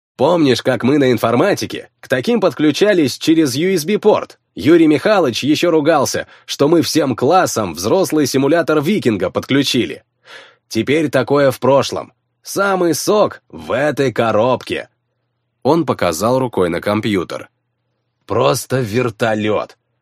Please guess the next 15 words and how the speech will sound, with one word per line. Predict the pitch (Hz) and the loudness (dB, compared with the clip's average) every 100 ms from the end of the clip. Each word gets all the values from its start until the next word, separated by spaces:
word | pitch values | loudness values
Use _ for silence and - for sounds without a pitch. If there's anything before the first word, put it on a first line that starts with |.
| _ _ - | _ _ -6
Идеальная | 196 170 151 196 185 180 175 175 | -4 -2 0 2 4 4 4 2
синхронизация. | 151 175 160 175 165 165 147 143 110 98 73 - _ _ _ | 0 -2 0 2 2 2 0 -2 -2 -6 -8 -14 _ _ _
Не | 98 131 | 0 0
капсула, | 143 208 240 151 147 113 | 2 4 2 2 0 0
конечно, | 127 131 95 - 82 - _ | 2 2 0 -4 -12 -16 _
но | 139 220 | 0 2
близко. | 220 254 - - 85 _ _ | 2 2 0 -4 -12 _ _
А | 101 | -4
на | 143 180 | -2 0
первое | 202 196 180 165 | 2 2 2 2
время | 190 208 131 | 4 4 2
тебе | - 131 151 | 0 0 0
хватит | - 135 123 113 | 0 -2 0 0
и | 117 | 2
обруча". | 110 92 80 - - - | 2 2 -2 -8 -10 -12